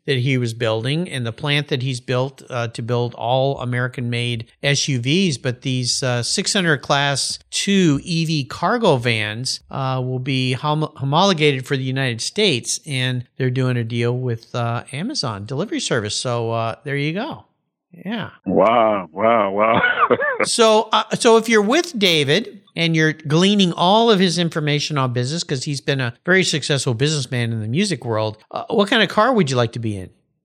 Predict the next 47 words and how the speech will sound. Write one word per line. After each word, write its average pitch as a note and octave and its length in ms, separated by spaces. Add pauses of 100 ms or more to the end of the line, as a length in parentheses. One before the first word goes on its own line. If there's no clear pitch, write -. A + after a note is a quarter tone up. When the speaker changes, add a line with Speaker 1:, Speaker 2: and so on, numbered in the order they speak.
(160)
Speaker 2:
Well, B2 180
I F3 60
like D3 200
to C3+ 80
be B2+ 140
in B2+ 120
that A#2+ 140
Mullen A#2+ 460
five C#3 300
when G#2 160
he G#2 160
finishes. G#2+ 440 (160)
<laughs> - 160
Speaker 1:
Yeah, D3 520 (120)
me D#3+ 180
too. E3 420 (260)
That's F3 260
a F3+ 60
pretty F3+ 240
sweet E3 300
ride, D3 400
huh? C3 220 (460)
Speaker 2:
Yeah, A#2 340
you A2 180
know, A2+ 180
the G2+ 240 (120)
ride A#2 340
around A2 380
in G2 140
that, A2 380
you A2 80
know, G2 160
it, G#2+ 140 (100)
it A#2 140
looks, D3 260 (100)
uh, F#2 320 (520)
luxurious. G#2 760
And F#2+ 140
then, G2+ 100
you A#2 120
know, F#2 380 (380)
E C3+ 160
Vs B2+ 380
are F#2+ 160
just G2+ 260 (220)
coming A#2+ 260
on G2+ 220